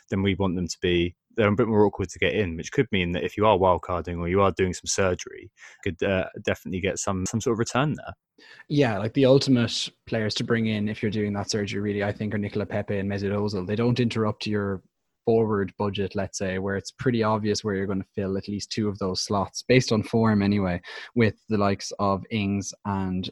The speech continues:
Speaker 2: Jamie Vardy. Whereas at midfield, I think there's an awful lot of people who've had that space for, say, one of the Spurs midfielders. It was Son, it probably became Ali, and now it's probably gonna become somebody else. And so even for people who aren't going on a wild card,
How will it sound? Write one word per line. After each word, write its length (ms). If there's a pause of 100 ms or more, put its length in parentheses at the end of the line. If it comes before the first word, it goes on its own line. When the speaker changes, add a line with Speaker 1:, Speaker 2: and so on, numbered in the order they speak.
Speaker 2:
Jamie 220
Vardy. 420
Whereas 480
at 140
midfield, 480
I 60
think 140
there's 140
an 80
awful 180
lot 60
of 80
people 300
who've 160
had 320
that 220
space 580
for, 340
say, 220
one 200
of 100
the 40
Spurs 560
midfielders. 580
It 80
was 300
Son, 220
it 80
probably 260
became 320
Ali, 360
and 120
now 140
it's 80
probably 260
gonna 140
become 260
somebody 380
else. 340 (340)
And 80
so 100
even 300
for 140
people 240
who 240
aren't 380 (260)
going 180
on 60
a 60
wild 320
card, 280